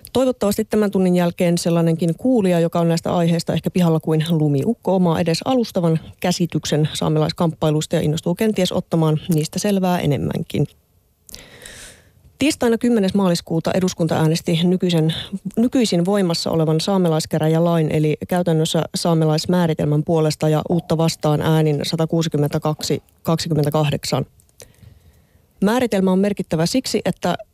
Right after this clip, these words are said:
tämän tulkinnan mukaan ihmiset hyväksytään tai ei hyväksytä saamelaiskäräjien vaaliluetteloon.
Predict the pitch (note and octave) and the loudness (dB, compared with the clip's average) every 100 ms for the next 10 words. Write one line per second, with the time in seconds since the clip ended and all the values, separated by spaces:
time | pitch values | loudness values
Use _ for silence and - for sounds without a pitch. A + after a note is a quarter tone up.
0 | - G3 G3 E3+ G3 G3+ E3+ E3 E3 E3+ | -4 0 2 2 0 0 0 2 2 0
1 | E3+ D#3+ F#3 E3+ D#3+ - E3+ F3+ A3 G#3 | 0 2 2 0 0 -2 -2 -2 -2 0
2 | G3+ G3 F#3 F#3+ F3+ F3+ E3+ - D3+ C#3+ | 0 0 0 0 0 0 -2 -2 -2 -2
3 | - - E3+ D#3 D3 - D#3+ D3+ D3 D3 | -2 -2 0 2 0 -2 0 2 2 0
4 | D3+ C#3+ C#3+ D3 - - - - | 0 0 0 -2 -4 -8 -6 -8